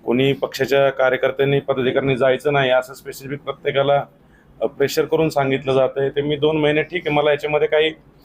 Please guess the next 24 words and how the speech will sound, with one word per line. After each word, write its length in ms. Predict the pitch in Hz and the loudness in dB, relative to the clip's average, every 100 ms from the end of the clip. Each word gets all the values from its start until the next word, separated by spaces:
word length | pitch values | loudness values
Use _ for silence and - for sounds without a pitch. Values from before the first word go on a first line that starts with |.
| _ - - | _ -16 -2
अ, 60 | 123 127 131 127 127 127 123 123 123 120 120 135 | 2 4 4 4 4 4 4 4 4 4 4 2
राग 140 | 147 | 2
येण्याचं 280 | 160 156 160 | 0 -2 0
गोष्ट 200 | 160 165 | -2 -2
नाही, 120 | 165 | -6
पण 200 | 170 165 - | -2 -4 -4
दुःख 200 | 175 175 | -8 0
वाटतं, 320 | 190 170 - | 0 0 0
वाईट 200 | 156 175 | 0 2
वाटतं 200 | 175 - | -2 -4
की, 100 | 156 160 - - - - - | -4 -4 -6 -20 -20 -18 -2
की 100 | 160 | 2
आज 260 | 170 170 - | 2 0 -4
माझे 300 | 170 170 170 | 0 2 2
प-, 180 | 170 175 | 0 0
भारतीय 360 | 165 156 147 | 2 2 2
जनता 180 | 170 165 | 0 0
पक्षाचा 380 | 165 165 151 170 | 0 -2 0 0
झेंडा 320 | 143 143 156 | 2 2 2
घेतोय, 360 | 143 127 117 113 - - _ _ - | 0 -2 -4 -8 -8 -20 _ _ -10
समोर 280 | 131 151 143 | 0 0 2
हजारो 280 | 131 139 175 | 0 2 2
नागरिक 360 | 165 147 143 120 | 2 2 2 0
येतात, 260 | 113 113 | -2 -4